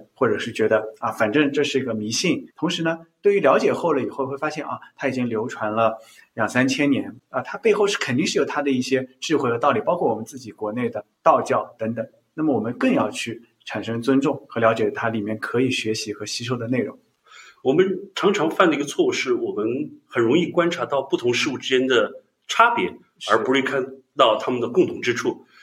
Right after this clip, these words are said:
Speaker 2: 其实你撇开各个宗教的教义，你会发现它提倡的很多价值观、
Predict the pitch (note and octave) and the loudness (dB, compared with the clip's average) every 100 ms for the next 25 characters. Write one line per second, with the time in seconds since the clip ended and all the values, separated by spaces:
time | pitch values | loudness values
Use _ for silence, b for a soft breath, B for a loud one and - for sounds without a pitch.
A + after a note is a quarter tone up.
0 | b b - D#3+ F3 F3+ D3 A#2 E3 D#3+ | b b -2 2 4 2 0 -4 -2 0
1 | E3 E3 D#3+ - _ E3+ D#3 B2 D3 C#3+ | 0 0 0 -6 _ 0 2 0 0 0
2 | C3+ A#2 - E3 B2+ A2+ B2 - _ B2 | 0 0 2 4 2 -2 -10 -20 _ 0
3 | C3 E3 D#3 C#3+ E3 - C#3 D#3+ D#3 D#3 | 4 4 4 0 -2 -4 -4 0 0 0
4 | G#2 G2 C3+ C#3+ C#3 - - F3 - A#2 | -4 0 2 2 0 -8 0 2 2 0
5 | D3 D3 D3+ | 4 4 2